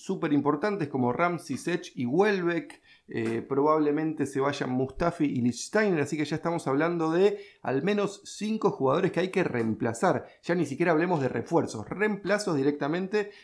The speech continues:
para todos esos jugadores, sobre todo Ramsey, que es, que está siendo tan influyente en esta última parte de la temporada. Y por otro lado, eh, no sé qué, qué estará sucediendo ahora mismo dentro del club, porque fue bastante pública la persecución de Arsenal con, con Monchi, fue bastante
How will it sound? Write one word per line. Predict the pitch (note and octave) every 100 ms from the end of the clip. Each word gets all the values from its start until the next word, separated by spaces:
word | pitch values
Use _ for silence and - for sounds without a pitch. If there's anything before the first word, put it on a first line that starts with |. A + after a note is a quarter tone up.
| _
para | B2+ C3 C3
todos | F3 D#3
esos | D#3+ D#3+
jugadores, | C#3 E3+ G3
sobre | D3+ C#3+
todo | F3+ F3
Ramsey, | - F#3 G3+ F#3 D#3+ D#3 - _
que | -
es, | C#3 C#3 -
que | C3+
está | - C#3+
siendo | D#3 D#3 D3
tan | - F3
influyente | F3 - B2+ E3+ E3+ E3 D#3 C3
en | C3+
esta | C3+ C3+
última | D3 C#3+ C3
parte | D3 C#3+ D3
de |
la | C3+
temporada. | C3+ B2 C3 B2 B2 B2 - -
Y | D#3
por | A3+ B3
otro | A#3+
lado, | A#3+ B3+ B3+ B3+ - - - -
eh, | D3 D3+ D#3 D#3 D3+ - - - -
no | A3
sé | B3 A#3+
qué, | A#3 A3 _ _
qué | -
estará | G#3+ G3+ G#3
sucediendo | G#3 - D#3+ G3 F#3+
ahora | F#3 F3
mismo | G3 F#3+ F3
dentro | F#3 F3+
del | E3+ D#3
club, | G3+ A#3 G#3
porque | E3+ D3 D#3
fue | G#3
bastante | G#3 E3+ G#3 G#3+ G3 F3+
pública | A3 G#3+ D#3 C3 B2+ B2+
la | C3 B2+
persecución | B2+ B2+ A#2+ A#2+ D#3+ D#3+ D3+ C3+
de | C3+
Arsenal | D#3 D#3 C3+ B2+ -
con, | A#2+ A#2+ A#2+
con | A#2+ C3
Monchi, | D#3+ G#3 G3+ G3 E3
fue | C#3+ E3
bastante | D#3+ D3+ F3+ F3+ F3 D#3+ D3 C3+